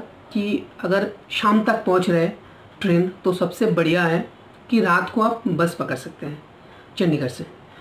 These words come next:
और चं-, चंडीगढ़ station से आपको अगर चंडीगढ़, अ, का bus stand जाना है वो आपको auto में जाना होगा, ठीक है। auto लेगा डेढ़ सौ रुपये, ठीक है। आप दो जन हैं, तीन जन हैं और single हो,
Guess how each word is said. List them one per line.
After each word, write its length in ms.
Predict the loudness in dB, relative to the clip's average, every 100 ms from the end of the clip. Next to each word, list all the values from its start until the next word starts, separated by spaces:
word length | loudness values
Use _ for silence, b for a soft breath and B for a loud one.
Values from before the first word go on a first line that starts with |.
| B -4
और 260 | -4 -4 -2
चं-, 160 | 2 2
चंडीगढ़ 440 | 2 2 4 2
station 440 | 2 2 4 4 4
से 360 | 4 4 2 -2 -16 B B -12 -4
आपको 280 | -2 0 2
अगर 320 | 2 2 0 -6 -2
चंडीगढ़, 460 | 2 2 2 2 2
अ, 480 | 4 4 2 0
का 120 | 0 2
bus 220 | 2 2
stand 220 | 2 2
जाना 220 | 4 2 2
है 200 | 0 -2 -6 0
वो 180 | 2 4
आपको 280 | 2 2 2
auto 240 | 2 4
में 120 | 4
जाना 220 | 4 2 0
होगा, 220 | -4 -10 B B -4
ठीक 100 | 0
है। 60 | 2
auto 380 | 2 2 4
लेगा 280 | 4 4 4 4
डेढ़ 180 | 2
सौ 140 | 2 2
रुपये, 260 | 0 -4 -12 -18 -20 -20 -20 -20 -20 -20 -16 -6
ठीक 120 | -2
है। 80 | 0
आप 200 | 0 -2 0
दो 120 | 2
जन 200 | 2 4
हैं, 240 | 4 2 -2 0
तीन 180 | 2
जन 180 | 4 4
हैं 60 | 4
और 120 | 2 0 0
single 280 | 2 2
हो, 80 | 0